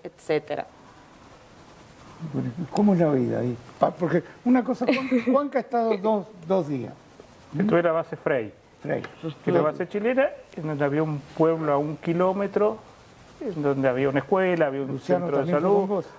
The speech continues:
Speaker 3: Con Luciano. Había un galpón en donde tenía todo lo que era hidropónico, había una iglesia ortodoxa con su religioso ruso ahí,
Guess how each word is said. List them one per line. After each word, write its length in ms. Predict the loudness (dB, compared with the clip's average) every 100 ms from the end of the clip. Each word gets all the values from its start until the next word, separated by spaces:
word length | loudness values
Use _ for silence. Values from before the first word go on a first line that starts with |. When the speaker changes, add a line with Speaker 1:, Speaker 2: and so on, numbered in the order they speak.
| -20 -20 -10
Speaker 3:
Con 160 | -8
Luciano. 380 | -4 0 0 0 -6 0
Había 260 | 2 2
un 180 | 0 0
galpón 440 | -2 0 -2 0
en 80 | -2
donde 240 | -4 -6 -4
tenía 360 | -2 0 0
todo 440 | 0 0 2 2 0
lo 160 | -4
que 100 | -2
era 380 | 2 2 0 -6
hidropónico, 800 | -4 -2 0 2 0 0 -4 -4 -6 -20 -20 -20 -20 -20 -18 -2
había 180 | 2 2
una 120 | 2
iglesia 440 | 0 0 2 2
ortodoxa 480 | 2 0 0 0 -4
con 220 | -6 -8
su 360 | -6 -6 -6 -8 -12 -18 -20 -20 -6
religioso 480 | -2 -2 -2 -2 0
ruso 400 | 0 -2 0 2
ahí, 240 | 2 0